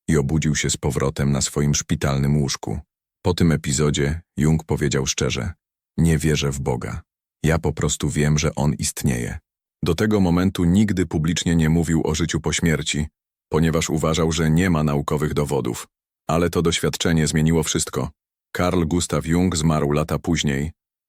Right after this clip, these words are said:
ale do końca życia nosił w sobie wewnętrzną pewność, że śmierć nie jest końcem. Zamiast tego jest to tylko przejście do znacznie większej rzeczywistości, której nasz umysł na razie tylko krótko dotyka poprzez sny, znaki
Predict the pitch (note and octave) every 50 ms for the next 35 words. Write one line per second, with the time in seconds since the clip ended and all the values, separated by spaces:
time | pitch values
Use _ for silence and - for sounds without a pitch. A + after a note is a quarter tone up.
0 | - D#2 D2+ D#2+ D#2 C#2+ D2 D2 - - F2+ F#2+ F#2+ - D#2 D2 D2 F2+ E2 -
1 | E2 D2+ D#2 E2 E2 - F2+ D#2+ - - - D2+ D#2 D#2+ D2 D#2+ D2+ D2 E2+ F2+
2 | F#2+ G2 - - E2 D#2 D2 - D#2+ D2+ D2+ D#2 D#2+ E2 D#2+ - - _ _ _
3 | _ _ - - D2+ E2+ D#2+ - - F2 F2 F#2 F2+ E2 - - - E2+ E2+ D2+
4 | B1 - - - - B1+ A#1 A1+ - - G1+ G1+ G1+ - - _ _ _ _ _
5 | _ - - C2+ D2 D#2 D#2 D#2+ D2+ D2 - - - - - D#2 D2+ C#2 C#2+ C2+
6 | C#2+ D2 D2 - - E2 D#2 - D#2+ D#2+ - D#2 - - - - E2 E2+ E2+ D#2+
7 | - - D#2 D2 D2 C#2 - D#2+ D#2 D#2 - - D#2+ D2+ C#2+ E2 F2 F2 - -
8 | D#2 D2 C#2+ D#2 C#2+ - D#2 D2 D2 C2+ - - D2 C2+ - - - - C2+ C#2+
9 | D2+ _ _ _ _ _ _ - - - F2 E2 D#2+ D#2+ E2 E2 - - - F#2+
10 | F#2 D#2+ D2+ D2 - - D2 C#2 C#2 C#2+ D2 C#2+ C#2 C#2 C2+ C2+ D2+ C#2+ D2 E2
11 | - _ _ _ _ _ - G2 F2+ - - D#2 - - G2+ G2+ - - - D#2+
12 | C#2+ D2 C#2 - F2+ E2+ - D2 - - D2 - - D2 C#2+ - - - - -
13 | - D#2 D#2 D2 C#2 A#1+ - _ _ _ _ _ _ _ - - C2+ D2+ D#2+ D2+
14 | C#2+ D#2 D#2+ - - C#2 D2+ D#2